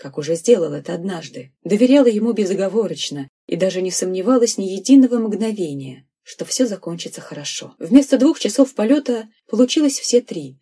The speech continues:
пока впереди не стало видно огромное облако астероидов, похожее на пчелиный рой невероятных размеров. Чем ближе подлетал крейсер, тем яснее становилось. Так просто эту преграду не преодолеть. Шли на минимальном ходу, постепенно замедляясь,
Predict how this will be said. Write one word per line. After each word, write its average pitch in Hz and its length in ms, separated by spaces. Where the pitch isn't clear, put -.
пока 185 220
впереди 214 400
не 202 120
стало 202 300
видно 185 380
огромное 190 640
облако 185 400
астероидов, 180 680
похожее 180 460
на 165 120
пчелиный 170 460
рой 208 220
невероятных 160 680
размеров. 151 580
Чем 202 240
ближе 254 320
подлетал 175 500
крейсер, 247 540
тем 254 200
яснее 196 540
становилось. 160 800
Так - 240
просто 208 440
эту 165 160
преграду 165 440
не 160 140
преодолеть. 165 760
Шли 262 260
на 247 80
минимальном 220 540
ходу, 175 400
постепенно 214 520
замедляясь, 185 760